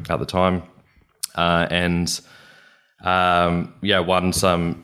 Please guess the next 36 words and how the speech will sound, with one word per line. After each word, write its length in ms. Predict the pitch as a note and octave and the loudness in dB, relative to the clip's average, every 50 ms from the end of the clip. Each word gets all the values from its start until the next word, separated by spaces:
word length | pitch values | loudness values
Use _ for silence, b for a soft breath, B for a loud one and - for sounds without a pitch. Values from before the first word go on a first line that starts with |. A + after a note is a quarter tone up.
| - - | -16 -12
the, 120 | - D2 F2+ | -6 -4 -2
you 180 | E2+ - E2+ | -2 -2 0
know, 160 | F2 D#2+ E2 E2 | 0 0 0 0
the 60 | D#2+ | -2
chance 320 | - - F2+ F2 D#2 - | -2 -2 -2 -2 -2 -4
to 80 | E2 D#2 | -6 -6
sort 120 | - D#2 | -6 -6
of 80 | D2+ D2+ | -4 -4
roll 240 | D#2 D#2 D#2 D#2 D#2+ | -4 -4 -4 -2 -2
it 60 | G2+ | 0
out, 580 | A#2+ B2 B2 A#2 A#2+ A#2 A2+ A2 A2 - - - | 2 2 4 4 4 4 2 0 -2 -4 -10 -10
had 180 | F2 F2 E2 | -8 -6 -6
a 20 | - | -4
bunch 240 | - E2 E2+ - - | -4 -4 -6 -6 -6
of 80 | D#2 | -2
awards. 760 | D#2+ E2 D#2+ E2+ F#2 F#2+ F#2+ F#2+ F#2+ F#2+ F#2 - - - - | -2 0 2 2 4 4 6 4 4 2 0 -2 -6 -6 -2
Um, 540 | E2+ F2 F2 F2 E2+ E2+ D#2+ E2 E2 D#2+ - - - | 0 2 2 2 2 0 -2 -4 -6 -8 -10 -12 -8
we 200 | F2+ G2 G#2 G#2 | 0 2 2 2
were 80 | F#2+ | 2
thrilled 500 | F2+ - - - G2 F#2+ F#2 F2+ F2+ E2+ | 0 -2 0 2 2 4 4 4 2 2
on 100 | F2 F2 | 0 0
this 120 | F2 F2 - | -2 -4 -4
big 200 | - F2 E2+ D#2+ | -4 -4 -4 -4
high 360 | - - E2+ E2+ F2 F2 E2+ | -6 -4 -2 0 0 0 0
and 120 | E2 E2+ | 0 -2
then 160 | F2 E2+ E2+ E2 | -4 -4 -4 -6
flew 260 | - - - F#2 F2 | -6 -4 -2 -2 0
back 200 | E2+ E2+ - - | 0 -2 -4 -4
on 60 | E2+ | -8
the 80 | E2 - | -8 -6
plane 240 | - E2+ E2 D#2+ | -4 -4 -4 -4
from 120 | D#2 E2+ D#2+ | -4 -8 -8
Sydney 280 | - - E2+ E2+ E2+ | -6 -6 -4 -4 -2
back 160 | D#2 D2+ - - | -4 -4 -6 -6
to 60 | - | -8
Brisbane. 500 | D#2 F2+ F#2 F2+ E2+ E2+ F2 E2+ E2+ | -2 0 0 0 0 0 -2 -2 -2